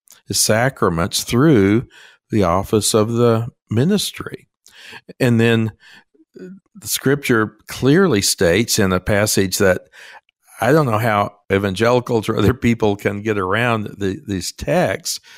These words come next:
where Jesus breathes on his disciples, gives them the Holy Spirit after his resurrection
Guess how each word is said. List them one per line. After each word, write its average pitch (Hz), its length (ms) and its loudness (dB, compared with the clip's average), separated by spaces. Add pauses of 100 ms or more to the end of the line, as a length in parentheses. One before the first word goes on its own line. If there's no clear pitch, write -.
(300)
where 110 100 -6
Jesus 120 400 -4
breathes 117 420 -4
on 117 180 -2
his 123 140 -6
disciples, 101 920 -6 (680)
gives 95 200 -4
them 113 120 -6
the 104 100 -4
Holy 117 260 0
Spirit 90 520 0
after 92 260 -4
his 95 140 -4
resurrection 101 960 -6